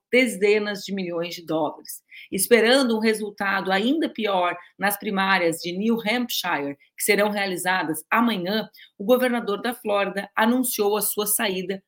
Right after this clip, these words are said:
na disputa em um vídeo que foi publicado no antigo Twitter, que eu não vou chamar de X. Após a derrota em Iowa, DeSantis afirmou que não poderia pedir aos seus apoiadores que doassem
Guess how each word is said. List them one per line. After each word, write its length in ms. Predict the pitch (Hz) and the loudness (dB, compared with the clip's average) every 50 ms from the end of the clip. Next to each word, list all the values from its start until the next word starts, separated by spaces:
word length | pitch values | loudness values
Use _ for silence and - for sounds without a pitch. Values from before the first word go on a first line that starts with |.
| _ | _
na 120 | - 196 208 | -2 -2 -2
disputa 600 | 202 208 - - - - 196 214 208 - 220 - - | -2 -2 -6 -6 -8 -6 -8 -8 -6 -6 -8 -4 2
em 120 | 240 277 | 4 4
um 100 | 302 294 | 6 6
vídeo 380 | 226 247 262 247 208 165 165 - - - - _ - | 6 6 6 4 4 0 -6 -12 -16 -20 -20 _ -4
que 120 | - 240 | -4 0
foi 200 | 233 240 220 220 | 4 4 4 4
publicado 720 | 214 196 220 226 226 - 196 185 180 180 180 180 190 - _ _ _ _ - | 4 0 -2 -2 -2 0 2 2 2 2 0 -2 -8 -12 _ _ _ _ -4
no 160 | 240 247 262 269 | 0 4 4 4
antigo 500 | 277 269 233 - - 247 247 226 214 - - | 4 4 2 0 0 -2 -2 -2 -4 -8 -8
Twitter, 380 | - 185 160 156 156 - - _ _ _ _ _ _ _ _ - | -4 -2 -2 -2 -4 -8 -20 _ _ _ _ _ _ _ _ -10
que 80 | - | -8
eu 40 | 180 | -4
não 120 | 180 190 175 | -4 -4 -4
vou 120 | 165 170 | -4 -4
chamar 280 | 165 175 170 156 151 151 | -6 -6 -6 -6 -6 -6
de 80 | - | -6
X. 380 | - - - - - - - _ _ _ - - - _ - | -8 -10 -10 -12 -12 -14 -18 _ _ _ -20 -20 -20 _ -2
Após 360 | 208 196 - 254 254 247 - | 0 2 6 8 8 8 8
a 40 | 247 | 4
derrota 600 | 233 233 202 185 196 196 190 180 185 - 165 - | 2 2 0 2 4 4 4 2 2 -2 -8 -6
em 140 | - 180 180 | -6 -4 -2
Iowa, 500 | 170 165 175 190 208 208 190 160 156 - - _ _ _ | 0 0 0 2 2 2 2 0 0 -4 -10 _ _ _
DeSantis 760 | 160 220 240 233 226 - 220 214 208 208 208 - - - - | 4 4 4 4 4 4 4 4 2 0 -2 -6 -8 -6 -4
afirmou 480 | - 254 247 - 254 240 214 214 214 208 | -4 -4 -2 0 0 0 2 0 0 -2
que 100 | - 247 | 2 4
não 280 | 240 240 269 302 320 311 | 6 6 6 6 4 2
poderia 560 | 320 302 247 277 262 226 254 269 294 311 302 | 0 0 2 2 0 2 2 2 2 2 2
pedir 380 | 302 247 202 190 - 226 214 | 0 -4 -4 -4 -2 0 0
aos 120 | 208 202 196 | 0 0 -2
seus 180 | - 196 185 | -4 -6 -4
apoiadores 720 | 190 190 190 190 185 160 151 151 165 170 185 190 196 - | -4 -4 -4 -2 -2 -2 -2 0 0 0 0 0 -2 -4
que 180 | - - - 269 | -6 -4 -2 -2
doassem 640 | 226 302 294 254 208 175 165 - - - - - | 0 2 4 4 6 4 4 2 -2 -8 -10 -12